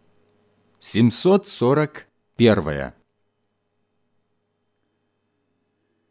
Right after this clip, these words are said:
Исполни то, что ты изрёк.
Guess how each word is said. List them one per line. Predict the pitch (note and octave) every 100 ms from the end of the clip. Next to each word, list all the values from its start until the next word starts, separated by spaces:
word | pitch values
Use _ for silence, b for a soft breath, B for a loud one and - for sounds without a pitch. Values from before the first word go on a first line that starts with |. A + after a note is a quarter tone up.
| _ _ _ _ _ _ _ _ _ -
Исполни | B2 - - A3+ A3+ F3 A2
то, | - D3
что | - B2+
ты | B2 C#3+ A#2+
изрёк. | B2+ B2 D#3+ G#2+ -